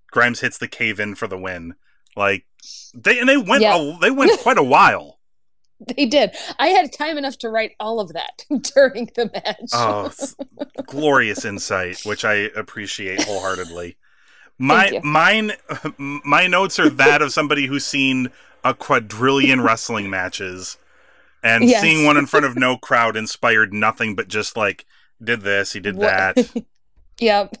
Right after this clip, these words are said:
Speaker 1: Your observations were so much better than mine. Uh, what would you
Speaker 2: Thanks.
Speaker 1: give Cameron Grimes and Tony Nese?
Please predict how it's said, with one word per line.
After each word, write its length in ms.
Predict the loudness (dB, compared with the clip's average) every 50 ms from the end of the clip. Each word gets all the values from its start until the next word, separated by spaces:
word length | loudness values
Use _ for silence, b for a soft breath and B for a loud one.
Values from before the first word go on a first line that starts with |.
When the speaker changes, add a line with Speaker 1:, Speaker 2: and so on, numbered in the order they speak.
| _ -6 -2
Speaker 1:
Your 120 | -2 -2
observations 640 | -2 -2 -4 -4 -6 -4 -4 -4 -4 -6 -10 -12 -12
were 60 | -14
so 180 | -12 -10 -8 -8
much 200 | -8 -8 -10 -8
better 180 | -8 -8 -6 -6
than 140 | -10 -10
mine. 280 | -8 -8 -8 -8 -10 -10 -4
Uh, 400 | 0 2 4 4 4 4 2 2 0 b b b b b b b b
what 120 | -2 -2
would 120 | -2 -2
you 60 | -4 -4
Speaker 2:
Thanks. 80 | 0 2
Speaker 1:
give 220 | 2 2 2 0
Cameron 300 | -4 -4 -2 -2 -2 0
Grimes 320 | 0 0 0 0 -2 -6
and 100 | -10 -10
Tony 220 | -8 -8 -10 -10 -10
Nese? 420 | -14 -16 -16 -14 -14 -14 -14 -16